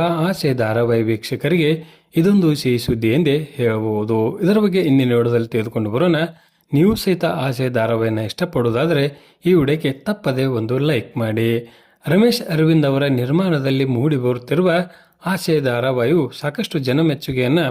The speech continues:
ಪಡೆದುಕೊಂಡಿದೆ. ಆಸೆ ಧಾರಾವಾಹಿಯು ವಿಮರ್ಶಕರಿಂದಲೂ ಸಹಿತ ಈ ಧಾರಾವಾಹಿ ಮೆಚ್ಚುಗೆ ಪಡೆದುಕೊಂಡಿರುವುದು ವಿಶೇಷವಾಗಿದೆ.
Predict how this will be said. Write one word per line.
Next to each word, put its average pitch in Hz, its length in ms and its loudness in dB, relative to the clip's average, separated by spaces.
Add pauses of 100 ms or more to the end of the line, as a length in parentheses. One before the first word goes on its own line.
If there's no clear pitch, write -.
(160)
ಪಡೆದುಕೊಂಡಿದೆ. 113 800 0 (400)
ಆಸೆ 202 280 0 (100)
ಧಾರಾವಾಹಿಯು 139 540 2 (320)
ವಿಮರ್ಶಕರಿಂದಲೂ 175 960 2 (100)
ಸಹಿತ 135 280 -2 (540)
ಈ - 20 6 (100)
ಧಾರಾವಾಹಿ 151 480 2 (160)
ಮೆಚ್ಚುಗೆ 160 420 0 (120)
ಪಡೆದುಕೊಂಡಿರುವುದು 131 800 0 (180)
ವಿಶೇಷವಾಗಿದೆ. 113 840 0